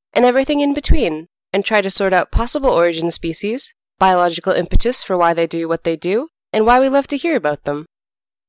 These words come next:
Now, listeners, we've done monsters by species and monsters by behavior, but one thing we haven't discussed much of in this podcast is that no creature exists in a vacuum. Creatures are,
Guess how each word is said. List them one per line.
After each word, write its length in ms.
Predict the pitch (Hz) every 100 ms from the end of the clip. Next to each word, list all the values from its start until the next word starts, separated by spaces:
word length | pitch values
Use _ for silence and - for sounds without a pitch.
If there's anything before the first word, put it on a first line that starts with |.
| _ _ _
Now, 180 | 220 226
listeners, 720 | 180 170 151 120 60 - - - _ _ _ _ _
we've 240 | 220 311
done 220 | - 269 202
monsters 480 | 180 208 - 285
by 160 | - 285
species 720 | - 190 170 - 160 202 - - _
and 140 | 175
monsters 480 | 165 160 - - 156
by 180 | - 147
behavior, 640 | 143 151 214 - 139 143 - _ _ _ _
but 160 | 220 233
one 180 | 339
thing 220 | 392 392 349
we 100 | 269
haven't 300 | 262 254 247
discussed 480 | 220 - 214 -
much 260 | 208 233 -
of 100 | 165
in 120 | 160
this 160 | 151 -
podcast 720 | - 147 - 151 147 - - -
is 160 | 175 190
that 280 | 190 175 - _ _ _ _
no 220 | 208 311
creature 400 | - 311 294 269
exists 580 | 240 196 202 202 - -
in 120 | 185
a 40 | 160
vacuum. 680 | 151 139 - 104 62 156 - _ _ _ _
Creatures 420 | - 294 359 330
are, 380 | 175 151 151 190